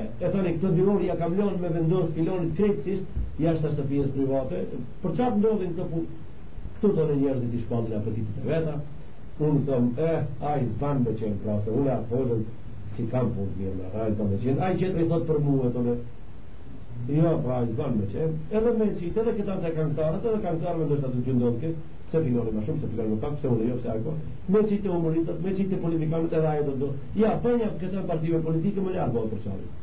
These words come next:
Edhe kanë të drejtë më për çfarë. Pse, pse, pse mos me qenë të A Bashkia Islame, raportet që i kanë mes Bashkisë Islame dhe Mullakupit,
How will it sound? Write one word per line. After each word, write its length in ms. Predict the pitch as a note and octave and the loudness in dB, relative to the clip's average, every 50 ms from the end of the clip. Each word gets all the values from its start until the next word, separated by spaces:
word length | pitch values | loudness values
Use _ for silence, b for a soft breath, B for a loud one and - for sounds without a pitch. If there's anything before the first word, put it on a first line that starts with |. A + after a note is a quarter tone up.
| - - - - - - - - | -8 -8 -8 -8 -8 -8 -4 -2
Edhe 140 | A#2+ B2 B2 | 0 0 2
kanë 180 | B2 B2+ B2 B2 | 2 2 0 2
të 60 | B2+ B2+ | 2 2
drejtë 240 | D3 A2 A2 G#2+ G#2 | 2 2 2 2 0
më 100 | G2+ G2+ G#2 | 0 0 -2
për 80 | G#2 - | -2 -4
çfarë. 160 | F#2+ F#2+ G2+ - | -4 -6 -6 -2
Pse, 100 | D#3+ D#3+ D#3+ - | 0 0 0 0
pse, 120 | - F3 D#3+ C3 A#2 - - | 0 0 0 0 0 0 2
pse 100 | - G#3+ | 4 4
mos 140 | G#3 F3+ D#3 | 4 4 4
me 100 | D3+ C3+ | 2 0
qenë 200 | D3+ C3 A#2 A2+ | 2 0 0 0
të 80 | A#2 A2 G2+ F#2+ - - - - - - - - - - - - - - - - - - - - - - - - - - - - - F3 | 0 -2 -2 -4 -4 -6 -8 -8 -8 -8 -8 -8 -8 -8 -8 -8 -8 -8 -10 -10 -10 -10 -10 -8 -8 -10 -10 -8 -8 -8 -8 -6 -2 0
A 80 | F3 E3+ | 2 2
Bashkia 380 | - - C#3 - C3 B2 A#2 | 2 2 0 0 0 0 -2
Islame, 380 | G#2 G#2+ A#2+ C#3 D#3 F3+ G3+ - - - - - - - - - - - - - - - - - - - - - - - - - - - - - | 0 0 0 0 0 0 -2 -4 -6 -8 -10 -10 -10 -10 -10 -10 -10 -10 -10 -10 -10 -8 -8 -8 -8 -10 -8 -8 -8 -10 -8 -10 -10 -10 -6 -2
raportet 580 | A2+ A#2 A2+ A2 D#3+ F3 F3 D#3 D#3 C3+ - - | 0 0 2 4 4 4 4 2 2 0 -2 -2
që 80 | B2+ A2+ | -4 -4
i 60 | G#2+ | -2
kanë 300 | A2+ A#2 A2 A2 G#2+ G#2+ C3 | -2 -2 -2 0 0 2 2
mes 140 | D3 C#3+ - - | 2 2 2 0
Bashkisë 320 | B2 A#2+ - - B2 A#2+ A2+ | 0 -2 -2 0 -2 -2 -2
Islame 300 | A#2 B2 A#2+ A2 A2 A2 | 0 0 0 2 2 2
dhe 80 | G#2+ G#2 | 2 2
Mullakupit, 480 | G#2 G2+ G2 - - E4 E3 E3 - | 2 0 -2 -2 -2 -2 -2 -2 -4